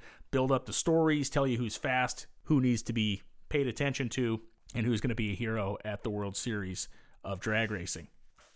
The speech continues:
Nineteen fifty-six is shaping up to be a banner year for the A T A A, but how is it shaping up to be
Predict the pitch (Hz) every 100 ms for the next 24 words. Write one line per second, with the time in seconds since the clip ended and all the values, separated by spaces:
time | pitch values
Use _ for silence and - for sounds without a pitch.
0 | - _ 113 139 151 131 139 - - 143
1 | - - 135 117 131 120 120 113 107 98
2 | 123 135 151 117 110 110 - 131 120 113
3 | 104 - - - - - 95 98 175 -
4 | 113 98 95 92 113 - 131 147 117 -
5 | 127 110 110 107 117 101 98 101